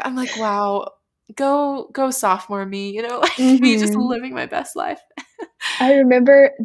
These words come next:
Speaker 2: downloading the song from iTunes to play in the
Speaker 1: Oh,
Speaker 2: background of the time
Speaker 1: yeah.
Speaker 2: lapse. <laughs>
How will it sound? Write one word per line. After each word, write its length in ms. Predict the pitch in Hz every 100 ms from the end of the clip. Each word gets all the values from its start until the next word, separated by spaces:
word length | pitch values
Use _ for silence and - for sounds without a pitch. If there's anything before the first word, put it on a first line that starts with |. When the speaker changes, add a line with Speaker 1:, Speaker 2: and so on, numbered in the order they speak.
| -
Speaker 2:
downloading 720 | 220 220 226 233 233 247 240
the 120 | 262
song 440 | 262 240 214 214
from 260 | 214 269 254
iTunes 1000 | - 214 202 214 - 208 208 233 285 -
to 120 | 285
play 240 | - 240 220
in 100 | 247
the 60 |
Speaker 1:
Oh, 20 |
Speaker 2:
background 500 | 262 226 269 269 240
of 100 | 285 277
the 80 | 415
time 340 | - 311 294
Speaker 1:
yeah. 260 | 349 339 403
Speaker 2:
lapse. 280 | - - - - _ _ _ -
<laughs> 200 | 285 320